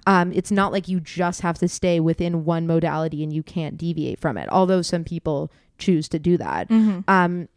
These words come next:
Speaker 1: but the whole idea of, like, of existential therapy is not just to deal with death, but, like, it's to deal with death so that you can actually live, so that you
Speaker 2: Right.
Speaker 1: can live authentically.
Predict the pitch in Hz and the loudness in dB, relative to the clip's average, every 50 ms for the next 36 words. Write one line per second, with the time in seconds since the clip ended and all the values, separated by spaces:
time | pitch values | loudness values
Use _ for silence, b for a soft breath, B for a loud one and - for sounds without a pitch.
0 | _ _ _ _ _ _ _ _ _ - - _ - 214 180 214 214 - 220 220 | _ _ _ _ _ _ _ _ _ -20 -16 _ -6 0 0 0 2 4 4 4
1 | 196 214 254 277 285 254 226 170 - 196 208 208 185 156 170 170 165 165 - - | 4 4 4 4 4 2 0 0 0 2 2 2 2 2 0 -2 -4 -4 -8 -12
2 | b b b b b b b b b b b - 202 190 185 175 170 - _ _ | b b b b b b b b b b b 4 4 4 4 2 -4 -12 _ _
3 | - - 208 - - - 185 - 190 185 - 185 - 214 220 226 220 202 185 180 | -2 -2 -2 -2 -2 -6 -4 -2 -2 0 0 0 2 2 2 2 2 0 -2 0
4 | 190 175 175 175 - 180 - - 185 160 180 185 180 180 175 151 - 180 175 180 | -2 -2 -2 -2 -4 -4 -6 -6 -6 -2 0 0 2 0 0 0 -2 -2 -2 -2
5 | - - 185 - - 170 165 165 - - b b b b b b b _ _ _ | -2 -2 -4 -4 -2 -4 -6 -6 -8 -14 b b b b b b b _ _ _
6 | _ _ _ _ _ _ _ _ - - 220 - - 233 190 170 202 208 208 208 | _ _ _ _ _ _ _ _ -2 -2 -2 -2 -2 -6 -4 2 4 6 6 6
7 | 180 - 180 180 - - 190 180 175 160 185 175 - 202 180 160 - 165 165 - | 6 2 0 0 0 -2 -2 -2 -2 -2 -4 -4 -4 -4 -4 -4 -6 -8 -8 -8
8 | - - 151 156 160 180 202 - - - - 71 - - _ _ _ - 202 202 | -8 -10 -8 -6 -4 -4 -4 -4 -6 -10 -12 -14 -14 -18 _ _ _ -4 0 2
9 | 202 190 202 165 196 175 185 196 180 175 175 175 165 165 - - - 185 180 170 | 4 4 4 2 2 0 0 0 0 0 0 0 0 -2 -4 -4 -4 -4 -6 -6
10 | - - - - - 95 92 87 - | -6 -10 -12 -10 -10 -10 -8 -8 -10